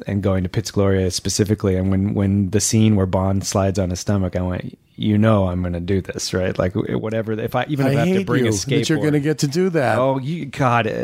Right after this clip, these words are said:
Speaker 1: I, it, someone sent pictures of that place. It looks amazing.
Speaker 2: Yeah, it's still there.
Speaker 1: Yeah,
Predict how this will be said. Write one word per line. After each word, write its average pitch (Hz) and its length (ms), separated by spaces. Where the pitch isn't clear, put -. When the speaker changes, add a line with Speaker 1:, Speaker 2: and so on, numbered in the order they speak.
Speaker 1:
I, 123 220
it, - 180
someone 196 240
sent 147 240
pictures 131 480
of 98 140
that 95 220
place. 95 280
It 104 80
looks 117 220
amazing. 104 600
Speaker 2:
Yeah, 92 200
it's 131 140
still 160 260
there. 156 220
Speaker 1:
Yeah, 113 240